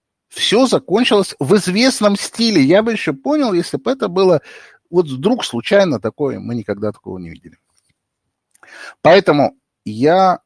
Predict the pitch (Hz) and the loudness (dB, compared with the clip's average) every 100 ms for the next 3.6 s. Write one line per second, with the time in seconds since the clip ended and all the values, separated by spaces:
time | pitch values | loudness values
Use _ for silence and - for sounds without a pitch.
0 | _ - 107 127 151 131 104 101 - - | _ -16 -12 -8 -8 -6 -6 -6 -8 -16
1 | - _ 98 98 98 95 95 95 95 90 | -20 _ -12 -8 -6 -6 -6 -8 -8 -10
2 | 90 - 165 139 139 - 87 143 135 120 | -12 -6 -4 -2 -2 -2 0 2 2 2
3 | 92 - - 190 262 | -2 -4 -4 -2 -2